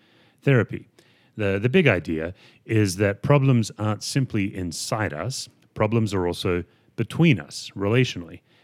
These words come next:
And if you can pay attention to what's going on between people and how what's going on inside you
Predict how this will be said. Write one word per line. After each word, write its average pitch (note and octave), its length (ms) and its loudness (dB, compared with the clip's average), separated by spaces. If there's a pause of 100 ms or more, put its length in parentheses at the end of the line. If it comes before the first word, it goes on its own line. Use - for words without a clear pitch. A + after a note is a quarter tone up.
And G#2+ 140 -2
if G#2+ 80 0
you D3+ 80 4
can C3+ 140 2
pay A2+ 140 2
attention G#2 480 -2
to F2+ 60 0
what's F#2 220 -4
going F2 240 -6
on E2 140 -6
between C3 420 0
people G#2 400 -6 (400)
and F2 160 -8
how A#2 240 0
what's G#2+ 260 0
going F#2+ 300 -4
on F#2 200 -4
inside F2+ 720 -8
you G2+ 400 2